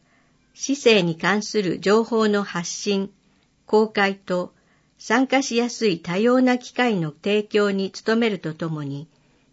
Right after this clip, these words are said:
市民活動の基盤となる地域コミュニティの活性化や、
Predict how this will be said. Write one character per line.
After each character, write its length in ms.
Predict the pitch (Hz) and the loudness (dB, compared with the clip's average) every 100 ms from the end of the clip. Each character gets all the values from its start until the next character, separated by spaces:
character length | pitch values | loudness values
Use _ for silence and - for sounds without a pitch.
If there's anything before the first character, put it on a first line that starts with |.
| _ _ | _ _
市 240 | - - 202 | -10 0 4
民 240 | 247 277 | 6 4
活 340 | 269 262 220 | 2 -2 -4
動 240 | 170 165 156 | -4 -2 -2
の 240 | 151 147 - | -4 -6 -6
基 160 | 175 | 0
盤 240 | 185 233 240 | 2 2 2
と 160 | 233 | 0
な 160 | 214 190 | 0 0
る 260 | 156 147 - _ | -2 -6 -12 _
地 220 | - 254 | 0 0
域 260 | 254 262 247 | 2 -2 -2
コ 160 | 214 | 0
ミ 120 | 220 269 | 4 4
ュ 40 | |
ニ 140 | 233 | 4
テ 140 | 196 175 | 0 -4
ィ 100 | 156 | -2
の 160 | 156 | -4
活 300 | 139 175 160 | -6 -10 -10
性 200 | - 208 | -2 0
化 180 | 208 190 | 0 -4
や、 280 | 190 180 190 | -4 -4 -6